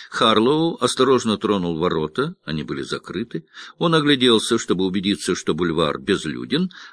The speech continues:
а потом достал связку довольно больших ключей. Он рассмотрел замок и ключи, потом выбрал один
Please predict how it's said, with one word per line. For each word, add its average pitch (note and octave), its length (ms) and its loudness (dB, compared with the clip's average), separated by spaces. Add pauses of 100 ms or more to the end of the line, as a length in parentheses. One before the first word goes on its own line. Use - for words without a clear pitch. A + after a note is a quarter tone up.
а G#2+ 240 2
потом D#3+ 320 0
достал B2+ 380 2
связку A2+ 540 0
довольно F2+ 340 2
больших D#2+ 440 -4
ключей. C#2+ 580 -6 (260)
Он D#3+ 180 2
рассмотрел G#2+ 800 2
замок F2+ 480 -2
и E2 40 -8
ключи, - 520 -10 (260)
потом C3+ 320 2
выбрал C3+ 540 4
один D#3+ 440 -2